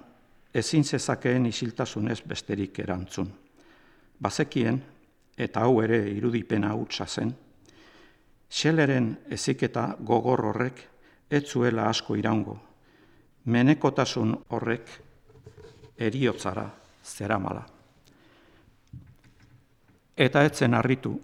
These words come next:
goiz batean, bere saietz bilakatu zen gorputza nerbiotsu eta bero hura hilotz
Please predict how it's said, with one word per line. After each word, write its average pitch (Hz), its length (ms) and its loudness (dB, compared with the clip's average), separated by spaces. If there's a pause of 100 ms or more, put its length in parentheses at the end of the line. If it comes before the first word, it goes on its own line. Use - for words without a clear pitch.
goiz 113 240 2
batean, 120 460 2 (500)
bere 120 220 2
saietz 123 640 0
bilakatu 117 540 0
zen 117 340 2
gorputza 110 520 -2
nerbiotsu 110 680 -2 (260)
eta 107 320 -2
bero 117 480 0
hura 107 300 -2 (640)
hilotz 113 640 -2